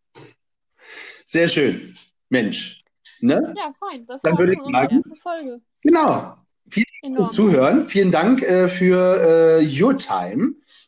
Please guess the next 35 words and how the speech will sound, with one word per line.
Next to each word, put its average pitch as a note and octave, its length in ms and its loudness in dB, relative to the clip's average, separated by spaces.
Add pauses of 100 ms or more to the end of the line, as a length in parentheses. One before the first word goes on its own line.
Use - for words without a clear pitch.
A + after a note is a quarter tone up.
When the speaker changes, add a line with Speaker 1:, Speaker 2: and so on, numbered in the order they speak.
(160)
Speaker 1:
äh, B2+ 520 2 (220)
liebe A2+ 280 -6
Tali. G#2 200 -4 (140)
Speaker 2:
Ja, G3 240 -12
ich G3+ 100 -20
danke A3+ 200 -12
auch A3+ 100 -14
für A3 100 -18
deine B3 320 -10
Zeit. G#3 240 -14
Ich G#3 60 -18
meine, G#3 220 -18
es G#3 60 -20
ist A3 100 -16
ja G#3 100 -10
unser G#3+ 200 -16
Podcast, G#3 600 -18
ne? A3+ 180 -8
Speaker 1:
Ja. - 600 -14 (920)
Speaker 2:
Also G#3+ 180 -16
es G#3 120 -20
wäre G3+ 140 -12
ja G#3 100 -8
ein G#3 80 -12
bisschen A3+ 320 -10
komisch, A#3 360 -6
wenn A3 140 -14
dann A3 120 -16
plötzlich A3 340 -18
alleine, G3+ 480 -14
al-, G#3 240 -14 (240)
einer G#3+ 360 -12
alleine G#3+ 420 -8
redet. F#3 340 -20 (580)
Speaker 1:
So, - 200 -12